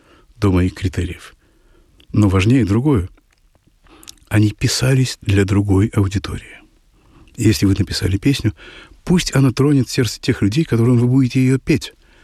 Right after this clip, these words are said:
А мнение человека, который, ну, на пару поколений вас старше, вообще не должно вас волновать. Тем не менее, укажу на одну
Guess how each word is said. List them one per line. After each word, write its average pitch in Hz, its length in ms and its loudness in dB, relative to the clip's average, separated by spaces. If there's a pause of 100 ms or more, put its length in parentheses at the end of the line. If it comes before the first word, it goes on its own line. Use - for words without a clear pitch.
(420)
А 104 120 2
мнение 92 380 2
человека, 95 580 0 (480)
который, 90 400 -2
ну, 104 240 2
на 90 180 -2
пару - 240 0
поколений 85 460 -2
вас 85 180 -4
старше, - 420 -2 (800)
вообще - 340 0
не 160 120 2
должно 95 340 0
вас 98 220 -2
волновать. 104 560 -2 (1040)
Тем 110 220 0
не 113 80 4
менее, 139 360 2 (440)
укажу 123 400 0
на 131 160 2
одну 135 260 0